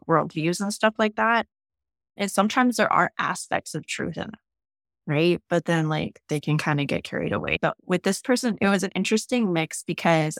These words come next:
a lot of the conspiracy stuff, if you kinda look at it, it's very,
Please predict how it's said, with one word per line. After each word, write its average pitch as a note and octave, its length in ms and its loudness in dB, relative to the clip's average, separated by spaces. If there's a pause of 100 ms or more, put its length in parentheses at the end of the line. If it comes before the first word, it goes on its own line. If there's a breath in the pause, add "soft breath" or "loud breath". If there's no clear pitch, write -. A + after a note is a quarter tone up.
a F3 100 2
lot E3 180 4
of F3+ 100 2
the G#3+ 80 -4
conspiracy F3+ 720 -6
stuff, F#3+ 360 0
if - 100 -20
you - 60 -14
kinda F3 200 0
look E3 200 0
at E3+ 120 2
it, E3+ 120 2
it's - 260 -6
very, E3+ 560 -2